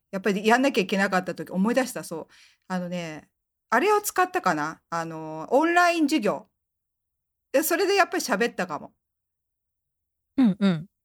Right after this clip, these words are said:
Speaker 1: うん。
Speaker 2: オンライン授業とは？
Speaker 1: オンライン授業ってなんだっけ？あの、なんか、オンラインで、こう、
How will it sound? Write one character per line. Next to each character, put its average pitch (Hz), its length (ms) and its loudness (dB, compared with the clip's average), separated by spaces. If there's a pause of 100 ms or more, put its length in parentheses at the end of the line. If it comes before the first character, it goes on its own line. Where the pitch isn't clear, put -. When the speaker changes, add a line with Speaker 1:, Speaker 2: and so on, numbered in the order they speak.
(260)
Speaker 1:
う 214 80 -4
ん。 214 100 2
Speaker 2:
オ 233 40 4
ン 247 80 2
ラ 240 100 4
イ 233 80 6
ン 226 40 6
授 220 140 4
業 175 180 0
と 143 160 -8
は？ 151 180 -10 (120)
Speaker 1:
オ 240 160 2
ン - 20 4
ラ 285 120 6
イ 277 40 4
ン 277 40 -6
授 285 140 -2
業 190 80 -2
っ 190 60 -8
て 160 100 -16
な 175 100 -8
ん 196 40 -6
だ - 80 -12
っ - 80 -20
け？ - 220 -16 (180)
あ 277 140 4
の、 226 300 0
な 254 140 2
ん 202 60 -8
か、 151 240 -4 (300)
オ 269 120 4
ン 330 100 4
ラ 359 140 4
イ 294 100 2
ン 202 120 -2
で、 190 540 2
こ 165 760 -6
う、 - 20 -20